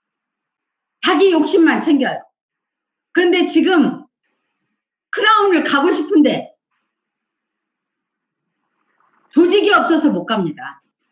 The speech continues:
밑에 그룹이 다 죽어서 돈을 쓰고도 가고 싶은데 갈 수가 없어요. 과연 내, 내 산하는 어떻게 됐는가? 그분은 살펴봐야 돼요. 근데 지금은 한탄을 한대요.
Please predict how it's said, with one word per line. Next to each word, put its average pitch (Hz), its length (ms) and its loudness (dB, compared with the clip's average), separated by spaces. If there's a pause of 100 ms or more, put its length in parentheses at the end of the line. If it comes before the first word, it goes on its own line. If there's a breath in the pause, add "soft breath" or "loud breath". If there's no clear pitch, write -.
(360)
밑에 392 360 0
그룹이 330 360 2
다 - 180 -2
죽어서 254 520 -2 (680 soft breath)
돈을 403 340 4
쓰고도 453 440 0
가고 320 260 0
싶은데 320 400 0
갈 233 180 -4
수가 254 260 -8
없어요. - 300 -10 (2250)
과연 339 460 0
내, 269 360 0
내 277 240 2
산하는 339 580 0
어떻게 311 440 -4
됐는가? 196 400 -4 (2000)
그분은 294 380 2
살펴봐야 285 640 -4
돼요. - 260 -16
근데 339 260 2
지금은 302 400 2
한탄을 339 480 -2
한대요. 202 300 -10